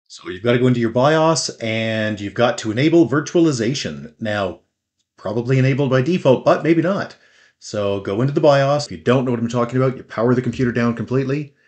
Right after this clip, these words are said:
you power it back up, and you press either F two or escape, depending on your machine. And it could be different with other machines. Anyway, you get the idea here. You need to go find Intel virtualization technology or virtualization technology. It needs to be enabled. And if it's not, it's not gonna work.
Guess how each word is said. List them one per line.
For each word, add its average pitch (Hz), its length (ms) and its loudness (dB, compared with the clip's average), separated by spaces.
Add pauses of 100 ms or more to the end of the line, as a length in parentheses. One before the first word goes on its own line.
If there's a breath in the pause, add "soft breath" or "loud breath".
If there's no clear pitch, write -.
(180)
you - 80 -16
power 127 320 2
it 120 80 0
back 120 240 0
up, 131 160 0
and 104 100 -8
you 92 60 -8
press 95 280 -8
either 92 240 -8
F 127 200 -4
two 120 320 0
or 95 180 -6
escape, 120 340 -4
depending 104 320 -10
on 98 200 -8
your 92 100 -10
machine. 143 460 -6 (360 loud breath)
And 151 280 -4
it 131 40 -2
could 123 120 -10
be 117 80 0
different 113 360 -4
with 98 140 -10
other 98 160 -8
machines. 95 340 -10
Anyway, 131 200 2
you 113 60 2
get 131 120 0
the 120 120 0
idea 110 300 -2
here. 107 320 -6 (340 soft breath)
You 110 100 -2
need 117 140 0
to 113 40 -6
go 107 160 -2
find 113 580 -4 (320 soft breath)
Intel 127 380 -2
virtualization 127 840 -2
technology 101 640 -8
or 82 200 -12 (280 loud breath)
virtualization 113 840 -2
technology. 87 540 -12
It - 80 -16
needs 110 260 -10
to - 80 -20
be 107 160 -4
enabled. 101 340 -6
And 90 80 -14
if 95 80 -8
it's 127 160 -8
not, 123 300 -2
it's - 160 -20
not 107 140 -8
gonna 104 140 -8
work. 110 360 -8